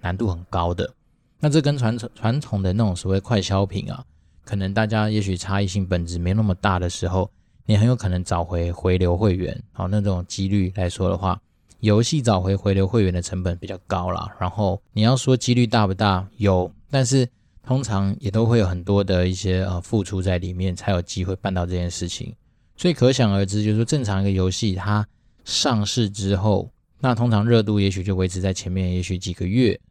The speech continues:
那甚至有的真的比较厉害的可能维持个半年，最多一年吧，对。那接下来它的就会面临到很多你必须要有下一个，尤其是代-，我应该讲是代理商了，你就会一直不断的有新的产品上架，要不然就是你要像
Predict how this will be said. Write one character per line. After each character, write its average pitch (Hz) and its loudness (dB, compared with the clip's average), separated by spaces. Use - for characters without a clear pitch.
那 101 -2
甚 110 0
至 104 2
有 95 2
的 92 -2
真 113 0
的 107 0
比 92 -6
较 104 2
厉 101 0
害 101 2
的 92 0
可 92 -4
能 87 -2
维 92 0
持 90 -6
个 90 -4
半 92 0
年， 85 -8
最 110 -4
多 101 0
一 107 2
年 95 -4
吧， 82 -8
对。 - -6
那 120 0
接 123 4
下 117 4
来 98 4
它 104 4
的 104 4
就 107 -2
会 110 2
面 110 2
临 90 -2
到 101 0
很 87 -6
多 92 0
你 104 -2
必 120 0
须 104 0
要 117 6
有 92 2
下 107 2
一 101 -2
个， 95 0
尤 110 2
其 107 2
是 113 -2
代-， 120 -6
我 123 -4
应 147 0
该 170 0
讲 90 -4
是 98 -6
代 101 0
理 87 -4
商 87 -6
了， 90 -8
你 110 -2
就 117 2
会 127 2
一 131 2
直 110 0
不 101 0
断 113 6
的 101 2
有 90 2
新 - 0
的 104 6
产 90 0
品 90 0
上 92 2
架， 90 4
要 117 4
不 120 2
然 113 6
就 113 4
是 107 2
你 104 2
要 98 4
像 107 2